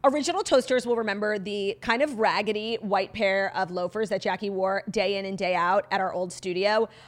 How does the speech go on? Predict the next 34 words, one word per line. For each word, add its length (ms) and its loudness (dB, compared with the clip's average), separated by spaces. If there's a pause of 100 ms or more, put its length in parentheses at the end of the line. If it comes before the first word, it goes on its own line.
(140)
for 240 -2 (120)
approximately 600 2
two 140 -6
years. 400 -2 (200)
And 80 2
people 200 4
started 240 6
to 80 -2
say 180 4
stuff. 320 -2
Like, 140 2
they 160 4
really 260 2
started 220 0
to 80 -2
come 160 2
for 80 -6
the 80 -2
shoes. 240 0
And 120 2
you 60 2
know 80 4
what? 140 6
I 100 10
was 140 4
one 100 2
of 60 -2
those 120 0
people. 300 2
Add 140 4
it 60 -4
to 80 0
the 40 2
list. 240 10